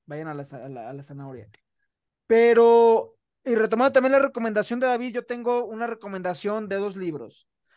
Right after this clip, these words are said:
eh, escritos sobre, por un escritor argentino que se llama Tomás Eloy Martínez, que es Perón y Santa Evita,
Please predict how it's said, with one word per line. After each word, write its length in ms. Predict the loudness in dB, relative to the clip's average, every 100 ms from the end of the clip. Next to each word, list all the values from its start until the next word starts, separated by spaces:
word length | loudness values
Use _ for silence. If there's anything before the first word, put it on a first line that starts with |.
| _ _ _ _ _ _
eh, 480 | -6 -2 0 0 -2
escritos 920 | -6 -8 -6 -6 0 2 2 0 -8 _ _ _ _ _ _
sobre, 480 | -14 -12 -8 -8 -8
por 180 | -8
un 120 | -6 -8
escritor 360 | -8 -6 -2
argentino 480 | -2 -2 -6 -6 -8
que 80 | -8
se 140 | -4
llama 320 | -2 0 -2
Tomás 480 | -2 -6 -4 -6 -6
Eloy 220 | -6 -6
Martínez, 760 | -6 -10 -10 -12 -10 -12 -18 _ _ _ _ _ _ _ _ _
que 240 | -6 -2 -2
es 180 | -6 -8
Perón 460 | -2 2 2 2
y 40 | -2
Santa 380 | -2 -4 -2
Evita, 500 | -4 -4 -10 -12 -14